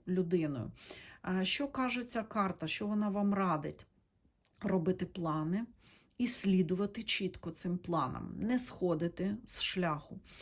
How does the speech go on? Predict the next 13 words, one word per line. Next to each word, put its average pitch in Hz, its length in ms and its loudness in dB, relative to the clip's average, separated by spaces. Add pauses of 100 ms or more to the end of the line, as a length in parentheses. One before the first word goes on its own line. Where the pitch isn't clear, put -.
(240)
висловлювати 240 760 2
свою 160 640 -2
думку, 170 760 2 (200)
е, 156 160 -10
чітко, 277 580 0 (140)
ясно, 170 640 -2 (280)
без 180 340 4
якихось 160 440 -4
запіночок, 170 800 -4
без 170 240 -2
якихось, 160 720 -4
е, 151 360 -2 (500)
е, 156 420 -2